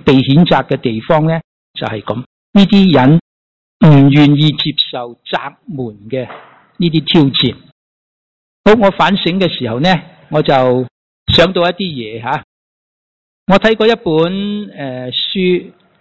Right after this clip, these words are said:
係一個印度嘅耶穌會士寫嘅，英文，佢用英文寫下，就叫做 How Big Is Your God？翻譯成中文呢，就係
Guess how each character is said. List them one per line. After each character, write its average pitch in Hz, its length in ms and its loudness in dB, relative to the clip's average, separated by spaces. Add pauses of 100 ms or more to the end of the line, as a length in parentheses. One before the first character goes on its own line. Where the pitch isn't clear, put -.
(200)
係 143 80 2
一 185 180 2
個 147 640 2
印 143 200 0
度 120 300 -4
嘅 131 440 -2
耶 113 220 -8
穌 156 260 0
會 131 60 2
士 135 280 -4
寫 107 440 -16 (920)
嘅， 233 200 2
英 226 160 4
文， 156 380 -2
佢 175 100 -6
用 180 200 -2
英 202 200 0
文 143 180 0
寫 117 340 -6
下， 135 180 -8 (500)
就 139 320 -2
叫 131 160 0
做 120 120 0 (280)
How 185 400 -2 (200)
Big - 380 -4 (240)
Is - 360 -12
Your 117 240 -10 (100)
God？ 139 380 0 (880)
翻 220 200 2
譯 175 160 -2
成 117 200 -8
中 190 260 0
文 135 160 0
呢， 180 160 0
就 165 140 -4
係 113 320 -6